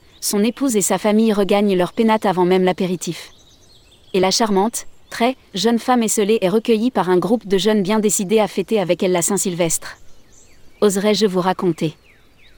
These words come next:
Quelques jours plus tard, monsieur a recontacté notre agence pour demander le remboursement de son réveillon non consommé. Liliane de Monchy.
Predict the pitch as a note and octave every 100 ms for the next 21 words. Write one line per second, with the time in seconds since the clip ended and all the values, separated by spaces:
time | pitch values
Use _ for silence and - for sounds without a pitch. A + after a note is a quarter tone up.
0 | _ - - C#4 B3 A#3 A3 - A3+ E3+
1 | F3+ G#3+ - - - - F#3+ - B3 F3+
2 | A3 B3+ A#3+ A#3 - G3 G3+ - G3 G3
3 | G#3+ - F#3 F3 G#3 G#3 F#3+ A#3+ F#3 G#3
4 | G#3+ - G#3+ G#3 G#3 E3+ G3 G3 F#3 F3+
5 | F3 F3 F3 D#3+ E3+ D#3+ D#3 - _ -
6 | - _ - - - F#3+ A3 A3 A3 G#3+
7 | F#3 F3+ - F3+